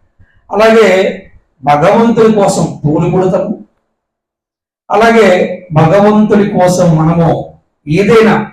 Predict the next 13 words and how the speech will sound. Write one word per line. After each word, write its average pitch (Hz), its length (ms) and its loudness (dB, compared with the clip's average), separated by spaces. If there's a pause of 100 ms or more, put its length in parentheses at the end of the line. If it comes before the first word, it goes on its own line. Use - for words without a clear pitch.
(120)
మన 151 180 -4
దగ్గర 147 240 -2
ఉన్నదాన్ని 156 400 0
మనం - 360 -4
సేవ 131 420 -8
చేస్తాం. 120 320 -16
డబ్బు 123 220 -10
ఉంటే 113 240 -12
డబ్బు, 110 440 -8
శక్తి 104 420 -10
ఉంటే 113 200 -20
శక్తి, - 500 -20 (600)
అలాగే 147 540 -2